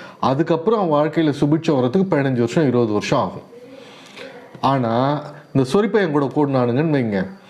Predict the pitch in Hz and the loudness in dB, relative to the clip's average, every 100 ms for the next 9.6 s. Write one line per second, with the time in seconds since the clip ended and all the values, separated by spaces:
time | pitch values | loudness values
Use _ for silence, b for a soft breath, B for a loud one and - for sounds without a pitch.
0 | B B B B 156 156 151 190 214 185 | B B B B 2 2 2 0 0 0
1 | 165 160 151 147 139 151 139 139 139 139 | 2 0 0 2 2 2 2 2 2 2
2 | 135 131 123 - - 160 165 202 202 208 | 2 2 0 -2 0 2 4 2 2 0
3 | 220 190 185 175 170 180 170 170 165 147 | 0 0 2 2 0 0 2 2 4 2
4 | 135 120 113 123 123 - B B B 151 | 2 0 0 0 -2 -12 B B B 0
5 | 156 147 185 220 233 202 160 147 131 143 | 0 2 2 2 2 0 0 2 2 2
6 | 143 127 87 - - _ B B B B | 2 2 -4 -10 -20 _ B B B B
7 | B 131 156 185 196 202 175 156 139 156 | B 2 2 2 0 0 2 2 2 2
8 | 151 143 147 190 151 160 151 180 165 175 | 2 2 2 2 2 2 2 2 2 0
9 | 170 - 127 113 92 | 0 0 0 0 -4